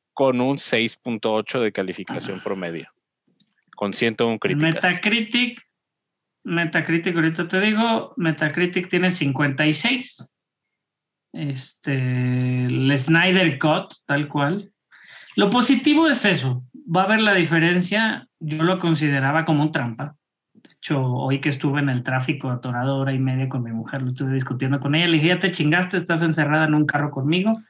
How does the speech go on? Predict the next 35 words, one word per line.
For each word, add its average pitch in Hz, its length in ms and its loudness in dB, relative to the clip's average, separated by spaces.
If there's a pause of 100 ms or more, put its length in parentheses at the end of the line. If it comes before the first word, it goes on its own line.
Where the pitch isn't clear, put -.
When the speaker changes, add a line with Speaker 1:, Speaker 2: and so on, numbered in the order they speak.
(160)
Speaker 2:
Vamos 131 280 0
a 139 60 2
hablar 135 240 4
del 131 180 2
Speaker 1:
<laughs> - 0 -
Speaker 2:
Snyder 135 400 2
Cut". 131 260 -8 (840)
Entonces, 196 480 2
le 180 120 6
expliqué 180 420 2
toda 202 200 4
la 196 100 4
situación, 175 720 0
le 180 60 0
expliqué 131 320 -8
que - 80 -14
se 156 100 -2
murió 120 260 0
su 127 200 -4
hija, 220 400 -2
todo 165 340 4
el 135 200 2
background, 196 580 -2
güey. 220 240 -4 (720)
Y 185 80 -6
le 190 60 2
dije 214 180 2
que 208 60 0
si 202 120 2
no 202 140 2
se 214 120 2
le 196 120 4
hacía 180 240 0
como 170 260 0
trampa 147 600 -2